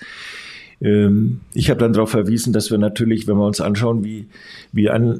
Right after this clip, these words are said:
wie allein unsere Heimbilanz in den letzten Jahren aussieht, ne, dass man natürlich sagen kann, dass hier in Nürnberg, äh, keine Euphorie ausbricht, das verstehen wir auch, äh, und dass es dann schwer ist, in einen Optimismus umzuschalten, das, äh, würde ich jetzt auch sehen.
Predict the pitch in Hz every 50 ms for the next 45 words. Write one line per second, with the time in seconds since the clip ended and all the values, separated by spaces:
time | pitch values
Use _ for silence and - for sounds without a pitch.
0 | - 117 120 110 107 98 92 92 120 117 - - 117 95 87 95 104 120 127 131
1 | 117 117 117 110 107 113 104 104 104 101 101 101 - - - 95 90 90 87 107
2 | 120 110 104 120 120 - - 117 113 - 101 101 98 104 98 95 107 104 98 98
3 | 98 110 101 107 104 - 104 98 101 104 - 107 101 98 98 - - 104 98 95
4 | 95 98 101 104 107 104 90 90 82 78 98 104 - - 104 95 95 85 - 107
5 | - 101 101 95 104 107 - 73 107 117 - - - - - _ - 113 113 113
6 | - - - - - 101 - - - - 107 101 - - 107 101 98 95 95 90
7 | - 82 92 127 139 135 - - - - - 101 101 101 123 - - - - -
8 | - - - - - - 101 98 110 101 - - 110 - - 104 95 - - -
9 | 98 98 110 110 - - - - 107 - - - - - 107 107 107 107 - 110
10 | - - 123 107 110 113 - 139 127 107 101 104 113 110 - 117 - - 101 98
11 | 104 101 - 104 101 - 101 - - - - - 92 104 101 101 - - - -
12 | 80 85 107 95 107 - - - 95 - - - - 50 - - - - - 50
13 | - 123